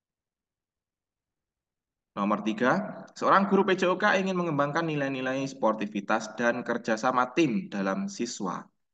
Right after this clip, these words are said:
melalui pembelajaran pencak silat. Manakah kegiatan pembelajaran yang paling tepat untuk diterapkan?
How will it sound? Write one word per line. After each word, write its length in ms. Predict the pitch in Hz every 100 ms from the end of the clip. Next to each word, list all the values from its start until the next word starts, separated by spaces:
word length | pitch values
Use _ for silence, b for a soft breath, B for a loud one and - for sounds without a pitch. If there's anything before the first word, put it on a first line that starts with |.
| _ _
melalui 320 | 117 131 156
pembelajaran 480 | 165 127 113 117 120
pencak 400 | 104 101 95 -
silat. 400 | - - 107 85 - _ _ -
Manakah 400 | 101 110 135 143
kegiatan 240 | 135 123
pembelajaran 480 | 131 127 117 123 135
yang 160 | 135 127
paling 400 | - 143 156 156
tepat 240 | 151 131
untuk 240 | 120 110 104
diterapkan? 720 | 104 101 101 - 147 202